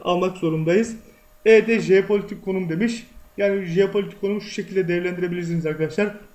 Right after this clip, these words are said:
Ulaşım yollarına yakınlık ya da bölgenin ulaşım çeşitliliği, işte ulaşım çeşitliliğinin olduğu yerlere yakınlık, uzaklık yine ulaşım faaliyetlerini etkileyeceği için jeopolitik konumu da alabiliriz. Mesela buna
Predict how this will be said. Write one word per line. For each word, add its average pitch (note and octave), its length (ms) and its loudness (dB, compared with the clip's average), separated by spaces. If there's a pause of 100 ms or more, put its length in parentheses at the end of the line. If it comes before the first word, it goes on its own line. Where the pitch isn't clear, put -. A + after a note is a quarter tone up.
Ulaşım F#3 600 0
yollarına E3 480 -2
yakınlık E3+ 640 -2 (300)
ya F3+ 140 0
da E3+ 180 0
bölgenin F3+ 520 0
ulaşım F3+ 440 -2
çeşitliliği, E3+ 720 -2 (380)
işte G3 220 -2 (160)
ulaşım F3+ 340 -2
çeşitliliğinin F3+ 560 -6
olduğu F3 300 -2
yerlere D#3 500 0
yakınlık, E3 400 0
uzaklık D#3+ 420 -4 (280)
yine F#3+ 260 -2 (140)
ulaşım F3+ 380 -4
faaliyetlerini D#3 580 -4
etkileyeceği E3 600 -2
için G#3 440 -4 (260)
jeopolitik E3 760 0
konumu F3 260 -4
da G3+ 100 -2
alabiliriz. F3 500 0 (300)
Mesela F#3 320 -2
buna G3 200 0